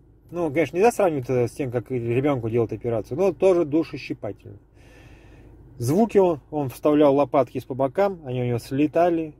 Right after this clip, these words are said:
звуки были бум-бум-бум. Кошмарно. Я смотрел из, с пассажирского окна, так отошел в сторону, потому что когда стоишь над душой, они говорят, что у них есть шанс, что они накосячат. Опять сижу,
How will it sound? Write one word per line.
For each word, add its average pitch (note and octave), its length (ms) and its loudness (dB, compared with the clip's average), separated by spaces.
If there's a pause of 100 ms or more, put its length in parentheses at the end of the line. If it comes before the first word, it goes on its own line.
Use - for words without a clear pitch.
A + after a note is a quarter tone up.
(140)
звуки B2 300 -6
были A#2+ 180 -2
бум-бум-бум. D#3+ 1400 0 (580)
Кошмарно. D3 440 2
Я D3 180 4
смотрел D3 500 2
из, B2 340 0 (380)
с - 220 -20
пассажирского C3+ 580 -4
окна, F#3 240 0
так D#3 120 2
отошел C3 280 -2
в B2 40 -6
сторону, D3 260 0
потому A#2 160 -14
что - 40 -20
когда C3 320 0 (380)
стоишь C#3 240 -4
над C3 140 -4
душой, C#3 340 2
они D3+ 160 -2
говорят, C#3 220 -4
что - 140 -10
у - 20 -4
них C#3 260 -8
есть B2+ 160 -6
шанс, C3+ 240 -8
что - 140 -12
они A#2+ 100 -4
накосячат. A2 480 -10 (1000)
Опять D#3+ 400 0
сижу, D3 480 -6